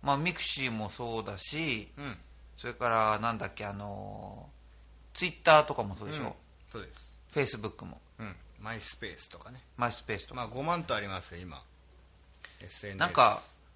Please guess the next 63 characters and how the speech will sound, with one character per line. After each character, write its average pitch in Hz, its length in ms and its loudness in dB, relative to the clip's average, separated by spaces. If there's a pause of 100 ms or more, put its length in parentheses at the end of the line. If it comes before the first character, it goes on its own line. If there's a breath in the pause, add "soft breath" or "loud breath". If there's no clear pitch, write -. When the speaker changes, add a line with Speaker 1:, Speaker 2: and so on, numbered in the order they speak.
(540)
Speaker 1:
あ 107 160 -6
の、 101 300 -8 (1040 loud breath)
そ 135 100 -4
う 123 40 0
い - 20 -4
う - 80 -6
エ 135 80 2
ス - 180 4
エ 220 120 10
ヌ 214 140 2
エ 208 120 4
ス - 160 -4
疲 160 480 2
れ 107 80 4
と - 100 -8
か 107 120 -6
し - 60 0
て 156 120 -2
な 151 120 4
い？ 85 160 -4 (1120)
Speaker 2:
ま 110 220 0
あ、 101 40 -2
ほ 110 140 0
ら、 104 160 6
や 110 100 4
っ 113 40 -10
ぱ - 160 0
り 135 120 -2
さ、 110 300 0
僕 123 240 -4
ら、 104 320 4 (1000 loud breath)
そ 98 180 -8
う、 90 40 -8
宣 139 300 -4
伝 139 380 -2 (300)
を 135 120 -2
自 113 200 -4
分 135 160 0
で 127 80 0
し - 100 4
て 131 120 4
か 131 180 4
な 123 160 4
き - 140 2
ゃ - 20 6
い 98 80 0
け 117 160 0
な 113 120 4
い 113 80 0
人 117 200 2
間 113 160 0
と 113 140 -4
し - 100 -4
て 113 100 -2
は、 90 360 -2 (100)
Speaker 1:
う 107 40 -12
ん。 - 840 -12
Speaker 2:
新 123 260 0
し - 120 -2
く 117 100 -4
流 104 60 2
行 107 300 4
っ 110 80 -2